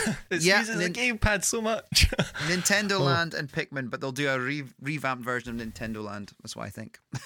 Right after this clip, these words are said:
Speaker 1: Oh, uh, personally, me, I'm all money on Super Mario three D World 'cause I believe it runs on the same engine as the
Speaker 2: Yeah.
Speaker 1: Captain Toad, which we've already got. And outside of that, I think 'cause we don't have, mm, actually, I'm not too sure. I,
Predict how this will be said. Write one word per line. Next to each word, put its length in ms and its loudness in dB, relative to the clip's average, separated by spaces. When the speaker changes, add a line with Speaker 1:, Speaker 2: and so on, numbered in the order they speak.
Speaker 1:
Oh, 640 2
uh, 260 2
personally, 400 2
me, 80 2
I'm 400 0
all 240 0
money 380 0
on 400 -2
Super 260 -2
Mario 220 2
three 260 -4
D 120 -2
World 340 0
'cause 160 -4
I 40 -4
believe 220 0
it 80 -4
runs 260 0
on 40 -2
the 40 0
same 280 2
engine 240 0
as 160 -2
the 100 -4
Speaker 2:
Yeah. 60 0
Speaker 1:
Captain 280 -4
Toad, 500 -4
which 200 -2
we've 160 -6
already 200 0
got. 280 0
And 200 -2
outside 580 2
of 160 -2
that, 300 0
I 80 0
think 480 -2
'cause 240 -2
we 80 -2
don't 180 -2
have, 880 0
mm, 160 -2
actually, 460 -2
I'm 100 -2
not 160 -2
too 100 0
sure. 320 2
I, 240 -2